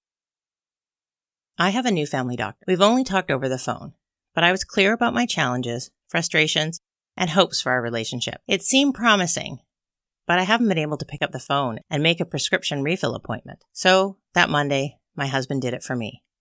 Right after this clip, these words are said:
I had an appointment to speak with her the next day. Now what? Fingers crossed, she will let me have a trial or consider a referral to someone who will either A, not be months to see, or B,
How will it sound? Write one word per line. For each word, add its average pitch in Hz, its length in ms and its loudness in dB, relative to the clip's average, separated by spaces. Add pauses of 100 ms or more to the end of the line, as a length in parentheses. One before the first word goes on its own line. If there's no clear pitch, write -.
(520)
I 127 80 -6
had 123 180 2
an 139 80 -2
appointment 165 400 -2
to 165 80 -6
speak - 240 -8
with 147 140 -6
her 131 360 -2
the 151 80 -6
next 110 300 -4
day. - 300 -4 (840)
Now 127 240 2
what? - 280 -6 (580)
Fingers 135 420 -4
crossed, 180 460 0 (120)
she - 220 -4
will 123 160 -2
let 123 220 0
me 180 100 -2
have 180 160 -2
a 196 60 -4
trial 123 580 -4
or 143 60 -10
consider 202 420 -4
a 208 40 -8
referral 214 560 -2
to 151 100 -10
someone 170 460 -2
who 135 180 -4
will 135 180 -2
either 135 480 -2
A, 127 380 -2 (400)
not 143 240 0
be 147 100 0
months 147 300 2
to 143 100 -6
see, 117 460 -4 (520)
or 147 200 2
B, 139 440 0